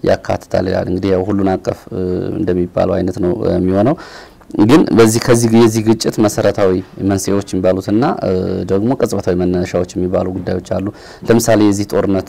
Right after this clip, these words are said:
እ፣ መ-፣ ቅጽበታዊ መነሻ የሰሜን ዕዝ መመታቱ ነው። መሰረታዊ፣ እ፣ መነሻው ግን ከዛ በፊት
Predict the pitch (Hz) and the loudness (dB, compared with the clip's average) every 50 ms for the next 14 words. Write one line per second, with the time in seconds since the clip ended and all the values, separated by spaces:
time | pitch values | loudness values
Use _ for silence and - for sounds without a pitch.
0 | - - - 92 92 90 90 92 92 90 - - - - 113 92 92 - - - | -10 -10 -8 -6 -4 -4 -4 -4 -4 -6 -6 -8 -8 -8 -6 -6 -6 -8 -10 -14
1 | - - - - - 113 117 123 107 107 98 95 95 95 104 113 117 - 185 196 | -14 -18 -8 -4 -4 0 0 0 2 2 2 2 2 2 2 2 2 2 0 2
2 | - 110 107 104 - 104 101 98 98 92 92 - 95 98 101 101 95 92 - 90 | 2 2 0 0 0 0 0 2 0 -2 -2 -2 0 2 2 2 2 2 0 -2
3 | 87 - 92 87 - - - - - - - - - 113 113 113 127 117 113 110 | -2 -4 -6 -6 -6 -10 -18 -20 -20 -20 -20 -6 -2 -2 0 2 4 2 2 4
4 | 113 104 95 95 95 - - - - 101 101 98 95 101 101 101 98 92 - 101 | 2 2 2 2 0 -6 -12 -6 -4 -2 0 2 2 2 2 2 2 0 0 0
5 | 101 117 156 208 254 - - 104 101 98 92 92 92 143 170 202 | 2 2 2 0 -2 -2 -2 0 2 2 2 2 2 0 -2 -4